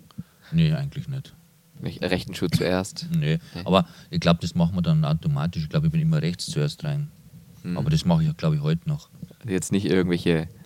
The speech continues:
Speaker 2: Dinge, die du da gepflegt hast in der Vorbereitung auf ein
Speaker 1: Ja.
Speaker 2: Spiel. Ich meine, heute sieht man das ja immer, da wird Musik gehört und so weiter und so fort. Hattet ihr das damals auch schon in der Kabine, irgendwie so ein
Speaker 1: Nee,
Speaker 2: C-D-Player,
Speaker 1: hat, hat man
Speaker 2: irgendwas?
Speaker 1: noch nicht.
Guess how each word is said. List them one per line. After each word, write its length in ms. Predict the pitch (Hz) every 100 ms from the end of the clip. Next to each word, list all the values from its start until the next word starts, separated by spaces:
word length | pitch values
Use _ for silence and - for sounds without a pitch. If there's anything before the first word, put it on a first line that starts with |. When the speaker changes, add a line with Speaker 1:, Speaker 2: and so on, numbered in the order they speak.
| - - - _
Speaker 2:
Dinge, 420 | - 87 95 98
die 140 | 85 87
du 100 | 85
da 400 | 80 78 80 76
gepflegt 580 | 78 85 - 90 87 -
hast 220 | 80 -
in 80 | 87
der 100 | 85
Vorbereitung 540 | 87 85 80 85 78
auf 180 | 69 -
ein 40 |
Speaker 1:
Ja. 60 | -
Speaker 2:
Spiel. 280 | 71 82 82
Ich 80 |
meine, 280 | 78 73 76
heute 360 | 82 85 87 82 - - - - - -
sieht 240 | 87 110 -
man 100 | 87
das 140 | 87
ja 100 | 95
immer, 300 | 69 87 87
da 140 | 76
wird 160 | 71 80
Musik 280 | 80 87 92
gehört 240 | 80 78
und 100 | 69
so 60 | 80
weiter 180 | 73 76
und 80 | 73
so 80 |
fort. 320 | - - 85 - - - - _ -
Hattet 220 | - 82
ihr 80 | 82
das 160 | 85
damals 280 | - 85 85
auch 120 | 69
schon 140 | - 95
in 80 |
der 100 | 95
Kabine, 380 | 95 95 95 98
irgendwie 320 | 87 90 87
so 100 | 85
ein 220 | 85 85 98 - _
Speaker 1:
Nee, 260 | 85 76 78 -
Speaker 2:
C-D-Player, 560 | - 80 82 80 - -
Speaker 1:
hat, 100 | 85
hat 100 | 85
man 160 | 85
Speaker 2:
irgendwas? 120 | 78
Speaker 1:
noch 60 | 73
nicht. 220 | 73 -